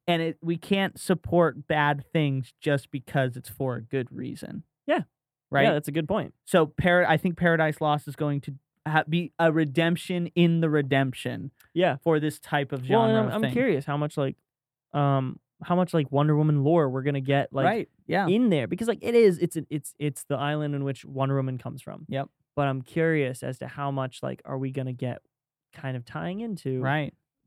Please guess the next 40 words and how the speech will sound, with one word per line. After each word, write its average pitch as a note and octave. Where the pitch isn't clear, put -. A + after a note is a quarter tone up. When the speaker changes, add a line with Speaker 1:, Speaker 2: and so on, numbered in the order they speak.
Speaker 2:
building C#3+
up B2+
to, C3+
building F3
up A3
to D#3
Diana D3+
herse-, E3
Speaker 1:
Yeah, -
Speaker 2:
herself. F3
Speaker 1:
yeah, D3+
are C#3+
they C#3
going D3+
to -
do B2
that? -
Yeah. D3
And C#3+
when's D#3+
it, D#3+
it, D3+
it, F3
how F#3+
far F3
is D#3
it -
gonna D#3
be C#3+
set E3+
that D#3
Speaker 2:
Yeah. D3+
Speaker 1:
are D3+
we D#3+
gonna D3+
see -
those D#3+
characters D3+
when C#3
it -